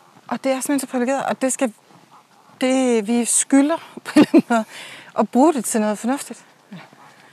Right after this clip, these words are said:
Speaker 1: Og det behøver ikke at være,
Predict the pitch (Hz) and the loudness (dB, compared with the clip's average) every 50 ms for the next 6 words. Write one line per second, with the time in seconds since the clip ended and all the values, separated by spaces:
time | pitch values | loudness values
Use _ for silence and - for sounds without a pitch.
0 | - - - _ _ _ _ _ _ _ _ _ _ - - - - - _ _ | -20 -20 -20 _ _ _ _ _ _ _ _ _ _ -20 -20 -20 -20 -20 _ _
1 | _ _ _ - - - - - - - - 226 - 254 254 277 240 254 311 339 | _ _ _ -20 -20 -20 -20 -20 -10 -6 -4 -2 0 2 0 2 2 2 2 2
2 | 269 247 277 285 247 240 214 196 185 190 | 4 4 2 2 2 2 0 0 -2 -4